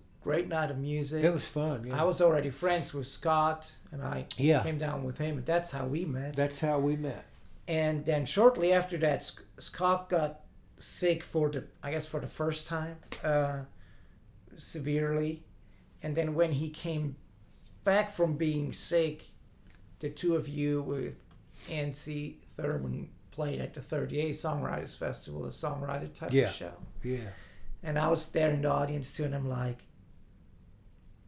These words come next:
Speaker 1: "I would like to capture this." And then maybe a year or so later, we got the opportunity to actually record one of those performances at
Speaker 2: Yeah.
Speaker 1: the Nut House in Muscle Shoals.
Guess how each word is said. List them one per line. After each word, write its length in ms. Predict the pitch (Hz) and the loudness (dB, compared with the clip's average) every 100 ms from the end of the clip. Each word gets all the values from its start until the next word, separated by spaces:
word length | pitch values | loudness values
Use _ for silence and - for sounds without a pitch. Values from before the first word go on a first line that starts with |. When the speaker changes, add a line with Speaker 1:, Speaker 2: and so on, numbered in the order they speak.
| - 151 | -10 -4
Speaker 1:
"I 80 | 165 | -2
would 360 | 180 175 170 | -2 0 2
like 260 | 165 165 143 | 6 4 4
to 60 | 151 | -2
capture 460 | - 185 - - | 2 2 2 -2
this." 640 | 147 170 151 - - - - - | 2 4 4 0 -6 -10 -14 -10
And 140 | 151 151 | -6 0
then 380 | 165 160 156 156 | 0 0 -4 -4
maybe 240 | 160 165 151 | -4 -2 -2
a 40 | |
year 240 | 147 165 | 2 2
or 40 | 151 | 2
so 240 | - 151 | 4 4
later, 500 | 151 156 151 143 139 - - - - | 6 4 4 0 -2 -10 -20 -20 -6
we 120 | 156 | 2
got 240 | 160 156 | 4 4
the 60 | 151 | 2
opportunity 720 | 151 151 - 160 156 143 127 127 | 0 -2 -6 -2 0 -2 -4 -6
to 180 | 143 | -2
actually 340 | 139 131 - 127 | 0 -2 -2 -2
record 440 | 127 127 151 143 | -2 -4 -2 0
one 160 | 131 131 | -2 -4
of 60 | 131 | -2
those 180 | 135 123 | -4 -6
performances 800 | 131 - 143 131 127 - 123 - | -12 -8 -6 -4 -8 -10 -12 -2
at 60 | |
Speaker 2:
Yeah. 240 | 143 151 131 | 6 8 8
Speaker 1:
the 60 | 151 | 4
Nut 200 | 214 185 | 2 2
House 340 | 135 135 135 | 0 -2 -4
in 100 | 139 | -4
Muscle 220 | 143 - | -6 -6
Shoals. 480 | - 160 151 160 - | -6 -4 -4 -6 -10